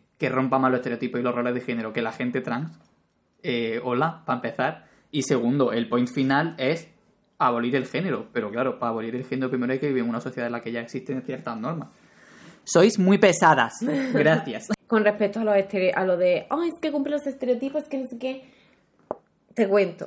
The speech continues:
Speaker 1: Hay mucha crítica también con lo de RuPaul y así
Speaker 2: Es
Speaker 1: por
Speaker 2: que
Speaker 1: eso.
Speaker 2: iba por eso. Bueno, Ru-, a, a, RuPaul aparte, ¿vale? Vamos a no hablar de RuPaul, porque
Speaker 1: Vale.
Speaker 2: RuPaul, pues, en verdad, pues, es RuPaul, ¿no?
Speaker 1: O sea, no el
Speaker 2: RuPaul da
Speaker 1: personaje,
Speaker 2: un asco.
Speaker 1: digo, claro,
Speaker 2: No,
Speaker 1: la,
Speaker 2: el Drag
Speaker 1: el,
Speaker 2: Race.
Speaker 1: el drag, sí.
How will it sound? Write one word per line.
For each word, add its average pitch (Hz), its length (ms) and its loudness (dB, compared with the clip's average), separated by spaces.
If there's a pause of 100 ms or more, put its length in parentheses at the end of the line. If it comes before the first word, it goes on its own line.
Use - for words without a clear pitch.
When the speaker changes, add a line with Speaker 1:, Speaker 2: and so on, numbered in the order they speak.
Speaker 1:
Hay 143 100 -6
mucha 143 240 -2
crítica 147 240 -2
también 135 220 -2
con 151 160 -4
lo 135 80 -2
de 123 160 -4
RuPaul 123 380 -6
y - 40 -6
así - 160 0
Speaker 2:
Es 254 100 10
Speaker 1:
por - 80 -6
Speaker 2:
que 240 240 10
Speaker 1:
eso. 220 80 12
Speaker 2:
iba 220 200 6
por 190 160 0
eso. 196 460 0
Bueno, 196 240 4
Ru-, 185 200 0
a, - 100 4 (160)
a, - 100 0
RuPaul 247 340 6
aparte, 170 720 0
¿vale? 214 240 6
Vamos 294 220 6
a - 40 2
no 339 120 4
hablar 277 220 8
de 254 100 6
RuPaul, 170 540 0
porque 185 240 2
Speaker 1:
Vale. 180 120 2
Speaker 2:
RuPaul, 208 420 6
pues, 202 260 6
en 185 60 -2
verdad, 180 480 2
pues, 170 640 0
es 185 160 6
RuPaul, 175 420 2
¿no? 190 100 -2
Speaker 1:
O 302 60 -4 (120)
sea, 147 220 -2
no 151 100 4
el 151 40 6
Speaker 2:
RuPaul 233 180 6
da 269 80 8
Speaker 1:
personaje, 214 180 4
Speaker 2:
un 208 80 0
asco. 185 120 0
Speaker 1:
digo, 147 360 2
claro, 131 180 0
Speaker 2:
No, 240 180 6
Speaker 1:
la, 208 120 8
Speaker 2:
el 196 180 4
Drag 208 220 6
Speaker 1:
el, 190 80 -4
Speaker 2:
Race. 170 280 0
Speaker 1:
el 123 40 -6
drag, 123 240 -8
sí. 120 200 -10